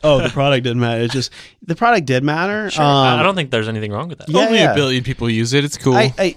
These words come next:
Speaker 1: that's
Speaker 2: One billion?
Speaker 1: which is
Speaker 2: That's, that's peanuts compared to
Speaker 1: Yeah.
Speaker 2: <laughs>
Speaker 1: Compared to the listenership of this podcast right now.
Speaker 2: <laughs> Yeah, dude.
Speaker 1: To the billion listening right
Speaker 2: This
Speaker 1: now.
Speaker 2: is gonna blow your mind.
Speaker 1: Um, to the billion plus. Um,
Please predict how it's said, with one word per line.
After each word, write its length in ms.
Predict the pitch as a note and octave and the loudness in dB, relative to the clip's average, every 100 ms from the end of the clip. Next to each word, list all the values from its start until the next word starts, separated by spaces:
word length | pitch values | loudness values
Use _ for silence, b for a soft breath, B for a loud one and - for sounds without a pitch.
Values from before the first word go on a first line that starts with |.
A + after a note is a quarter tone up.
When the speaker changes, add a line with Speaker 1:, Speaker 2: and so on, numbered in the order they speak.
| - _ | -10 _
Speaker 1:
that's 340 | C#3+ F3+ C#4 | -2 -2 0
Speaker 2:
One 200 | D#3+ F3 | 0 0
billion? 340 | D3 C3+ D3+ F3 | 0 0 2 2
Speaker 1:
which 80 | F#3+ | 0
is 340 | - - - | 0 0 0
Speaker 2:
That's, 440 | D3+ D3+ - - - B B - | 0 -2 -2 -10 -12 B B -8
that's 180 | - C#3 | -4 -4
peanuts 420 | - E3 D3+ A#2+ | -6 -2 -2 -2
compared 440 | - A2 G2 F#2+ F2+ | -4 -8 -4 -6 -6
to 140 | G#2 | -4
Speaker 1:
Yeah. 540 | D3 C3+ A2 F#2 - D3 | 0 2 2 -2 -4 -6
Speaker 2:
<laughs> 500 | - - - _ _ | -8 -20 -20 _ _
Speaker 1:
Compared 300 | E3 D#3+ D#3 | -4 0 0
to 60 | C#3 | 0
the 80 | |
listenership 720 | C3 C3+ C#3 C3+ - B2+ A#2+ A#2 | 0 0 0 0 -2 -2 -2 -4
of 80 | |
this 180 | A2+ B2+ | 0 0
podcast 640 | - B2+ B2+ - A#2 A2+ B2 | 2 2 2 0 -2 0 0
right 180 | A#2 | 0
now. 440 | A2+ A#2+ B2 A2+ G#2+ | 0 2 2 0 -2
Speaker 2:
<laughs> 20 | |
Yeah, 240 | C3 C3 | -4 -2
dude. 120 | A2 A2+ | 0 0
Speaker 1:
To 60 | |
the 80 | C#3+ | 0
billion 400 | B2+ C3 C#3 B2+ | 2 2 4 4
listening 340 | A#2+ A#2+ C#3+ | 2 0 0
right 120 | C#3+ C#3+ | 0 2
Speaker 2:
This 160 | D3 | 0
Speaker 1:
now. 60 | D3+ | -2
Speaker 2:
is 80 | F3 | -2
gonna 160 | C3 | -4
blow 240 | A#2 A#2 A#2 | -4 -2 -2
your 160 | A#2 | -2
mind. 180 | A2 C3 | -2 2
Speaker 1:
Um, 460 | C#3+ C3+ B2 G#2+ - - | 2 2 0 -4 -10 -6
to 100 | C#3+ | -4
the 60 | |
billion 300 | A#2 A#2+ A#2+ | 0 0 0
plus. 360 | G#2+ A#2 A#2 - - | -2 -6 -10 -12 -2
Um, 640 | D3 C#3+ C3 A2+ G2 - | 2 2 2 0 -4 -10